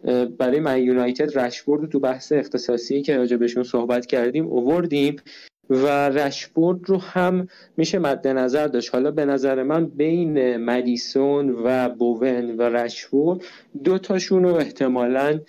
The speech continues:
اه، باید یه نفر تو تیمش بذاره از این سه نفر و حداقل یک نفرشون رو اگر،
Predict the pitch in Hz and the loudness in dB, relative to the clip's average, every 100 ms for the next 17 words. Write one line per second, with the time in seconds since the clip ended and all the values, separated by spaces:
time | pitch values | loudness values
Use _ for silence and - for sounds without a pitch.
0 | - - _ 123 123 117 120 123 139 127 | -18 -20 _ -2 0 0 0 0 2 0
1 | 120 117 135 143 - - 139 143 143 127 | 0 0 -2 -2 -8 -2 0 0 0 0
2 | 131 113 107 107 - - _ _ _ _ | 0 2 0 0 -2 -6 _ _ _ _
3 | _ 120 107 113 120 113 110 - - - | _ -2 -2 -2 -2 -2 -4 -6 -4 -4
4 | - _ _ _ _ - 127 127 127 - | -8 _ _ _ _ -4 0 0 0 -6
5 | - _ - - 156 143 139 147 147 151 | -20 _ -20 -6 -4 -4 -4 -4 -2 -2
6 | 156 160 202 208 160 - - 147 139 165 | -4 -2 0 0 0 -2 -2 -4 0 0
7 | 170 180 180 170 165 151 135 131 | 0 0 0 2 2 2 2 0